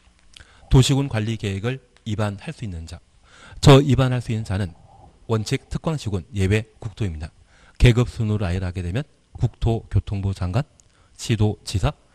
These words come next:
시장 군수에게 입안 제한할 수 있는데, 주민은 국토교통부 장관에게 기반설의 설치를 입안해달라 제한할 수 있다? 맞습니다. 여기 입안권자는 특광시군만에 한정되는 것이 아니라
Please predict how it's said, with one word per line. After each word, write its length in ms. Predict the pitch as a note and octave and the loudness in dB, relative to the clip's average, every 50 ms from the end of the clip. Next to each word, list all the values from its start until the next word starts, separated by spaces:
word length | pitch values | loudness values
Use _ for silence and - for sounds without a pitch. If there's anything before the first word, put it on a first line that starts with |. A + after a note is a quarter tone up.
| _ _ | _ _
시장 400 | - - - C3 A2+ C#3 C#3+ D3 | -10 -4 -2 0 0 0 0 -2
군수에게 640 | C3+ - - G#2 F#2 E2+ - F#2 F2 E2+ - F#2+ E2 - _ _ _ _ - | -4 -4 -4 -4 -4 -2 -2 -2 -2 0 -2 -4 -6 -6 _ _ _ _ 0
입안 420 | - A2 G#2 G#2+ G#2 G2+ G2 - - - _ | 4 6 8 8 6 6 2 -4 -10 -18 _
제한할 520 | - - - G2+ F#2 F#2 F2+ F2 E2+ F2 E2 | -8 -2 0 2 2 2 0 -2 -4 -4 -6
수 300 | - - - G#2+ G#2+ - _ _ _ _ - | -6 -4 -4 -2 -2 -4 _ _ _ _ 0
있는데, 480 | G#2+ G2+ G2 F#2+ F2 E2+ E2+ F2+ F2 - _ _ _ _ _ _ - - - - - - - - | 0 2 2 0 0 0 0 -2 -2 -4 _ _ _ _ _ _ -20 -20 -20 -20 -20 -20 -4 4
주민은 480 | - C#3+ C3 C#3 D#3 C#3 A2 G2 - - | 6 8 8 10 8 6 4 0 -4 0
국토교통부 680 | - C3 - - - D3+ D3+ - - G2 - A#2 A#2+ A#2+ | 0 0 0 0 -2 -2 0 -2 -4 -6 -6 -6 -8 -6
장관에게 560 | A2+ G#2 F2+ F2 E2+ E2+ F2 F2 G#2+ E2 - _ _ _ _ _ _ _ _ _ - | -6 -6 -6 -4 -6 -6 -6 -8 -8 -10 -12 _ _ _ _ _ _ _ _ _ 0
기반설의 500 | - C3 A#2 B2 B2 A#2+ - - A2+ A2 | 2 4 4 4 4 2 0 0 -2 0
설치를 420 | - - E3+ - - - F2 - - _ _ _ _ _ _ _ _ _ _ _ _ _ _ _ _ _ - | 0 -4 -4 -4 -4 -6 -6 -8 -10 _ _ _ _ _ _ _ _ _ _ _ _ _ _ _ _ _ -2
입안해달라 580 | B2+ A#2 A#2 A#2 A#2 A2+ G2+ G2 F#2 G2+ A#2+ B2 - _ | -2 0 2 2 0 0 -2 -2 -2 -2 -2 -4 -6 _
제한할 340 | - - G#2+ G2+ F#2+ G2+ G#2+ | -12 -8 -6 -6 -6 -6 -8
수 100 | - - | -8 -10
있다? 220 | F#2 - - C#3+ - _ _ _ _ _ _ _ _ _ _ _ _ | -12 -10 -10 -14 -14 _ _ _ _ _ _ _ _ _ _ _ _
맞습니다. 400 | - - - - - E2+ - - - _ _ _ _ _ _ _ _ _ _ _ _ _ _ _ _ _ - - - - - | 2 2 2 2 0 -14 -16 -16 -20 _ _ _ _ _ _ _ _ _ _ _ _ _ _ _ _ _ -20 -20 -10 -2 2
여기 180 | C#3+ C#3 D3+ C#3+ | 4 4 6 4
입안권자는 640 | C#3 D#3+ F3+ F3+ - C3 G#2+ G#2 A2+ C#3 G2+ E2+ - _ - | 4 2 0 -2 -4 -6 -6 -4 -4 -4 -6 -8 -10 _ -20
특광시군만에 640 | - - - F3+ F3 D3 - - - B2 A#2 A2+ A2+ | -18 -10 -8 -6 -8 -8 -8 -16 -14 -10 -10 -8 -8
한정되는 560 | A2 - A2 G2+ A#2+ A2+ G#2 G#2 G#2 G#2+ G#2 | -8 -8 -10 -8 -8 -8 -6 -6 -6 -6 -6
것이 200 | - F#2 - - | -8 -10 -8 -6
아니라 280 | F2 E2+ F2 G2 F2 | -6 -6 -4 -6 -8